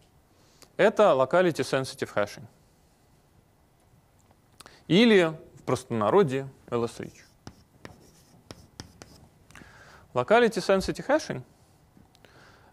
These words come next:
это такой метод поиска ближайших соседей, который неточный. То есть вот все точные методы ближайших соседей, к сожалению, а,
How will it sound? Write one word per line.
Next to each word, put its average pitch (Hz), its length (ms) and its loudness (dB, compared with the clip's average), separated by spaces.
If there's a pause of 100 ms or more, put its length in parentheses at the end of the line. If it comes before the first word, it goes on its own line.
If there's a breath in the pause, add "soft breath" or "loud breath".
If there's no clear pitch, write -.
(180)
это 226 500 2 (220)
такой 151 260 0
метод 120 400 2 (120)
поиска 180 360 4
ближайших 135 460 0
соседей, 165 500 -2 (1600 soft breath)
который 185 360 2
неточный. 135 640 -2 (600)
То - 80 -10
есть 101 160 -10
вот 123 160 0
все 143 300 -2
точные 226 480 0
методы 139 360 -2
ближайших 113 440 -4
соседей, - 400 -10
к - 80 -20
сожалению, 165 600 -2 (640 soft breath)
а, 120 460 -2